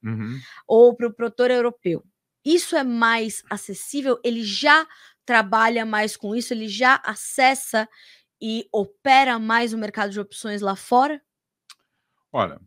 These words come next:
Speaker 1: até agora isso tem sido um assunto de especialistas, tá bem? Para alargar o círculo, né,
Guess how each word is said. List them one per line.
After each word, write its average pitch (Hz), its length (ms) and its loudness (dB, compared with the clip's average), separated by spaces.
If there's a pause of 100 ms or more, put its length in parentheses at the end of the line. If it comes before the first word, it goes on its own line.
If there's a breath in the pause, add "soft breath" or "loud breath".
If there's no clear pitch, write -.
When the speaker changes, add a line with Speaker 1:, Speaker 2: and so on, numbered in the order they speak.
(380)
Speaker 1:
até 110 180 -8
agora 104 380 -4
isso - 200 -14
tem 95 480 -12
sido 95 300 -16
um 90 80 -12
assunto 85 360 -18
de - 60 -20
especialistas, - 920 -14 (500)
tá 78 120 -18
bem? 90 260 -18 (600)
Para 95 840 -4 (960 soft breath)
alargar 87 420 -6
o 95 80 -6
círculo, 85 680 -12 (380)
né, 90 220 -12